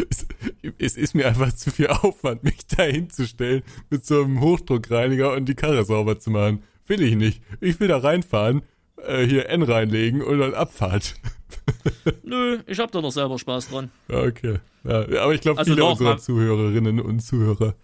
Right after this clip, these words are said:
Speaker 1: werden das
Speaker 2: Ja,
Speaker 1: genauso
Speaker 2: genau.
Speaker 1: machen. Oder man macht's wie Denise.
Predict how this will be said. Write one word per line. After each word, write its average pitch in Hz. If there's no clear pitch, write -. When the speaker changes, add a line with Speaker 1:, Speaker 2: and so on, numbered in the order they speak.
Speaker 1:
werden 113
das 107
Speaker 2:
Ja, 120
Speaker 1:
genauso 110
Speaker 2:
genau. 104
Speaker 1:
machen. 110
Oder 202
man 190
macht's 165
wie 147
Denise. 120